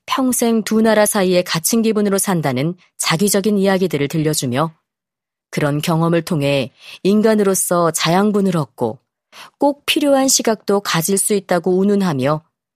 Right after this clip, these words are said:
언젠가는 멜컴도 꼭 어딘가에 가서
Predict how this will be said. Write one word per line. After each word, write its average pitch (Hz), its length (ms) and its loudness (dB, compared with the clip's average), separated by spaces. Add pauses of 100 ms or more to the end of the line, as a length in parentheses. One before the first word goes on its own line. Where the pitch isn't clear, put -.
(320)
언젠가는 143 800 0 (280)
멜컴도 190 800 2
꼭 - 320 -2 (480)
어딘가에 233 560 2
가서 170 560 0